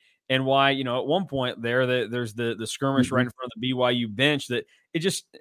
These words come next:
Speaker 1: you know, it didn't turn into anything, but it's totally unavoidable, and it didn't have to get to that point.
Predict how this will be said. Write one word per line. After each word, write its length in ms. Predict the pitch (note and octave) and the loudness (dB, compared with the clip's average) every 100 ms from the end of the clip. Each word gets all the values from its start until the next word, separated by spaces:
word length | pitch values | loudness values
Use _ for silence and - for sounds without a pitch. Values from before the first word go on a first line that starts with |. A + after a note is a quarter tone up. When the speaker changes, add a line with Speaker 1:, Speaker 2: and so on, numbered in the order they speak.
| - | -2
Speaker 1:
you 80 | D3+ | 2
know, 100 | C3+ | 2
it 80 | |
didn't 200 | D3 G3+ | 2 0
turn 220 | - F3+ C#3+ | 0 2 4
into 220 | D#3+ F3+ | 2 0
anything, 320 | F#3+ G3 F3 | 0 -2 0
but 100 | D#3 | 0
it's 120 | C#3 | 0
totally 400 | - A3 G#3 E3 | 4 6 6 4
unavoidable, 600 | D#3 B2+ A#2+ C#3+ C3 A#2+ | 4 2 2 4 4 2
and 100 | A#2+ | 0
it 80 | G#2+ | 0
didn't 240 | D3+ E3 - | 0 0 0
have 260 | C#3+ C#3 | 0 0
to 80 | B2+ | -4
get 200 | B2 B2+ | -4 -2
to 80 | A#2+ | 0
that 220 | A#2 - | 0 0
point. 320 | D3+ D#3 B2 | 0 2 2